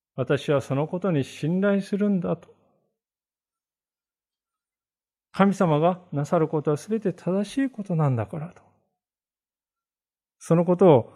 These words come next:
を信頼するんです。で、それを認められたらですね、必然的にそういう正しい裁判官の前で私は全然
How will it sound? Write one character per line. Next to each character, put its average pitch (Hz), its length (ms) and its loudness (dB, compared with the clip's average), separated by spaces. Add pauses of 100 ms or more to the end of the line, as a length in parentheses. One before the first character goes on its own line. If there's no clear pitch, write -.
(140)
を 180 100 -2
信 131 260 2
頼 123 160 6
す - 120 -4
る 110 60 -2
ん 95 80 -2
で 95 60 -10
す。 - 100 -20
で、 170 120 4
そ - 160 0
れ 254 100 8
を 233 120 8
認 175 220 6
め 226 140 8
ら 226 120 8
れ 226 100 8
た 220 120 4
ら 143 120 6
で 113 80 0
す 123 140 -4
ね、 175 80 0
必 214 260 -6
然 240 220 6
的 220 220 0
に 170 160 2 (200)
そ - 180 -4
う 180 40 2
い 180 80 2
う 160 80 -2
正 170 380 -4
し 247 220 -4
い - 20 -12
裁 175 280 -4
判 190 220 -2
官 156 240 0
の 139 100 2
前 175 340 4
で 156 100 4
私 131 380 2
は 123 100 2
全 170 420 0
然 202 340 -2